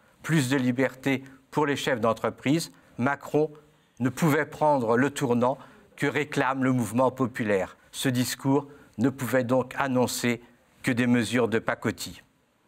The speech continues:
Macron annonçait une nouvelle baisse de l'impôt sur le revenu,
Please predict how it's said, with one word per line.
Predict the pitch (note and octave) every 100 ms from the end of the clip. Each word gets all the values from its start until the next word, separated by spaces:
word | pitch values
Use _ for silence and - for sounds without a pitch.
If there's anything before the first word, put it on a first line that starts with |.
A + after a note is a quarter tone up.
| _ - -
Macron | A#2 D3 - F3+ G3+ - - - _ _ -
annonçait | D3 C#3+ C3+ C3+ E3 E3 - _ _
une | B2 C#3+
nouvelle | E3 C3 D3 B2+
baisse | D3 D3
de | A2
l'impôt | B2+ B2+ B2+ C#3
sur | C3 D3
le | B2
revenu, | C3 A#2+ A2+ -